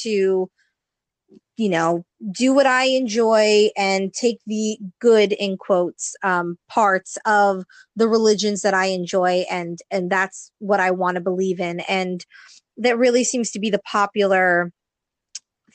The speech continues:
thought process nowadays. And, and it's definitely one that I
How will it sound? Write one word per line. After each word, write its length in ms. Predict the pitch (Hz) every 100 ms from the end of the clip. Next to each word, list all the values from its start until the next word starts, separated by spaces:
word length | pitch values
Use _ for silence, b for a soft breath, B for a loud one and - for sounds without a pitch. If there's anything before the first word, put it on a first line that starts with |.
| -
thought 300 | 220 254 -
process 480 | 214 185 - 185 -
nowadays. 560 | 185 180 185 180 185 202
And, 160 | 196
and 200 | 180 196
it's 180 | 185 -
definitely 600 | - 233 233 233 196 196
one 260 | 196 190 190
that 140 | 185
I 400 | 196 202 202 190